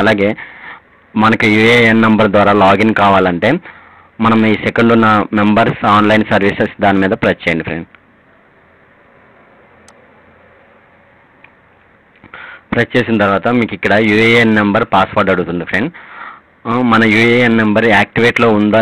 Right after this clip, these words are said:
లేదా అనేది తెలుసుకోవడానికి మనం యాక్టివేట్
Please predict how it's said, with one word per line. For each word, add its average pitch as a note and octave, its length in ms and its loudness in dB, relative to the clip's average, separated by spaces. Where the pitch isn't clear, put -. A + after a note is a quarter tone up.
లేదా G2+ 220 2
అనేది G2 240 0
తెలుసుకోవడానికి F#2 720 -2
మనం G#2+ 180 0
యాక్టివేట్ A2 420 0